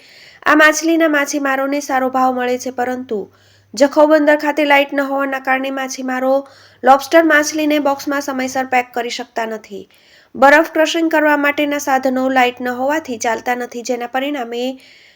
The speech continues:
માછલી ખરાબ થાય છે. માછીમારોને આર્થિક નુકસાન થાય છે.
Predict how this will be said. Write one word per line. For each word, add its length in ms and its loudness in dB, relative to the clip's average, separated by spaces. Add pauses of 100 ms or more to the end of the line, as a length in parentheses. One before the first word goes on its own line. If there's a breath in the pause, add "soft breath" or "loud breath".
(120)
માછલી 480 4
ખરાબ 380 0
થાય 200 0
છે. 160 -6
માછીમારોને 680 -2
આર્થિક 340 -4
નુકસાન 420 -6
થાય 260 -6
છે. 220 -16